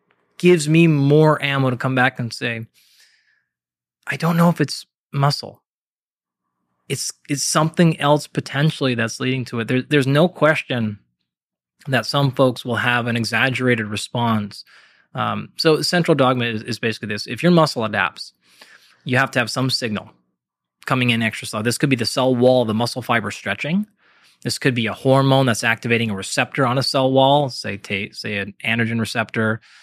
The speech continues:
um, could be testosterone, like any number of things, um, I G F one, stuff like this. So it can be mechanical stretching, exercise, stuff like that, or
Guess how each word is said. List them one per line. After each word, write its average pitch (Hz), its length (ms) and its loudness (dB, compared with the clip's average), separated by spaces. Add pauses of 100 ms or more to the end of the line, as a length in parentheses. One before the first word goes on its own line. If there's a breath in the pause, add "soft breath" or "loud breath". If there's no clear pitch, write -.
(340 soft breath)
um, 98 400 -4 (380)
could - 80 -20
be 120 60 -18
testosterone, 120 540 0
like 165 180 0
any 180 180 4
number 139 280 4
of 110 100 0
things, 117 440 -2
um, 110 240 -8
I 101 80 -4
G 101 120 -8
F 98 120 -10
one, 131 400 2 (360)
stuff - 240 -10
like 107 120 -6
this. - 180 -4
So 131 120 0
it 104 80 -4
can 139 100 0
be 120 120 0
mechanical 127 600 -2
stretching, 117 540 -2
exercise, 104 520 -6
stuff 104 220 -12
like 107 120 -10
that, 110 220 -2
or 101 260 -8